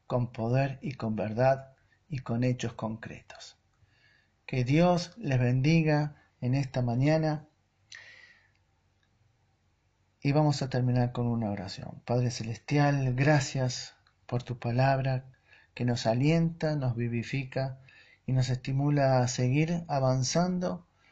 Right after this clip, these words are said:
a pesar de las dificultades, a pesar de, de todo, porque tú eres nuestro sol, eres nuestro escudo, porque somos realmente bienaventurados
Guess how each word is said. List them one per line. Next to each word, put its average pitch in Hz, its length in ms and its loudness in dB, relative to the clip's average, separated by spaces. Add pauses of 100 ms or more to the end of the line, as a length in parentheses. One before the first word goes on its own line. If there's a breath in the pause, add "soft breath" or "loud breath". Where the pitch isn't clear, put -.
(200 soft breath)
a 147 140 -4
pesar 170 360 2
de 151 100 2
las 139 160 2
dificultades, 131 1040 0
a 127 120 -8
pesar 160 300 -2
de, 147 240 -2 (460 soft breath)
de 123 100 0
todo, 117 360 -2
porque 127 260 0
tú 147 260 2
eres 139 180 2
nuestro 127 340 -2
sol, 131 360 2
eres 120 220 0
nuestro 117 300 -4
escudo, 120 640 -2 (800 loud breath)
porque 127 280 -4
somos 147 500 -2 (440 loud breath)
realmente 139 960 0 (380)
bienaventurados 127 1300 2